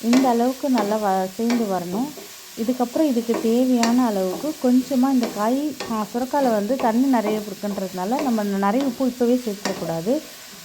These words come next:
ஏன்னா எல்லாம் தண்ணியும் கு-, இப்போ நல்லா வதங்கி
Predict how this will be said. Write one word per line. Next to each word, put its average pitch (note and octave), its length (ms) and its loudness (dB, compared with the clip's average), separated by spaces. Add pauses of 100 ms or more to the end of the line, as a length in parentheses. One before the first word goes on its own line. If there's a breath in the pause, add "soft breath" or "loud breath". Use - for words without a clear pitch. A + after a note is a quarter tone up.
(120)
ஏன்னா C4 160 4 (100)
எல்லாம் B3+ 260 2
தண்ணியும் B3+ 640 2
கு-, A3 140 -4 (1800)
இப்போ - 260 -10
நல்லா G3+ 260 0
வதங்கி G3+ 280 0